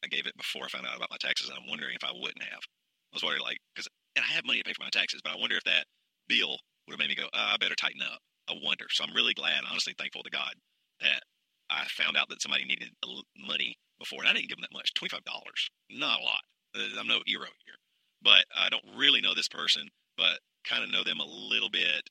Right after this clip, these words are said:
and they seem like good people that are in a bad s-, spot. And I was like, uh, "I'm just gonna, you know, give twenty-five dollars, and just, that'll help get them down the road. Maybe a little bit,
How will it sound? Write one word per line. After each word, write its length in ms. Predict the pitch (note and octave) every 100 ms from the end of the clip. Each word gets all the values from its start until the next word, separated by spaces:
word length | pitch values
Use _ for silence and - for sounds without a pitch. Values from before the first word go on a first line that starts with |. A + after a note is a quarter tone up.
| -
and 360 | E2 D#2+ C#2
they 60 | D2
seem 180 | - G2+
like 140 | - - _ _ _ _ _ _ _ _
good 180 | - A2+
people 320 | - - -
that 100 | D2+
are 60 | C#2+
in 60 |
a 80 | C#2+
bad 160 | D2+ -
s-, 140 | -
spot. 320 | - - F2 D#2
And 80 |
I 40 | E2
was 120 | -
like, 220 | B1+ - - _ _ _
uh, 160 | F2+ E2
"I'm 80 | -
just 120 | -
gonna, 180 | - F2 - _ _ _ _
you 100 | -
know, 80 | -
give 160 | - - - _ -
twenty-five 340 | - - B2+ -
dollars, 460 | - - G2 - -
and 100 | -
just, 300 | - - - -
that'll 180 | F#2 -
help 200 | F2 - _ _ _
get 120 | - -
them 80 |
down 140 | - -
the 60 |
road. 160 | - -
Maybe 220 | - -
a 60 | -
little 160 | A1+
bit, 120 | -